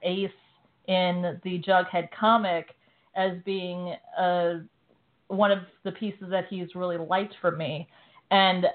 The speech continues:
I think that might be one of the reasons why I was pulled into this project, because, uh, as we,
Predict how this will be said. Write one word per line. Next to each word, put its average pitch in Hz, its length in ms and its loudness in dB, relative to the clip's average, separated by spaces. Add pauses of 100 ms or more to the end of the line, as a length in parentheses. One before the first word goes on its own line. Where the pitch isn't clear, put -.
(120)
I 196 140 4
think 240 300 -2
that 226 240 4
might 196 160 -4
be 208 100 -6
one 190 240 -4
of 190 140 -2
the 185 80 -8
reasons 180 500 -10
why 175 300 4
I 175 40 0
was 170 120 -4 (120)
pulled 180 220 -4
into 180 240 -8
this - 180 -14
project, 254 520 0
because, 180 480 -4 (640)
uh, 175 380 6
as 190 200 2
we, 185 440 -8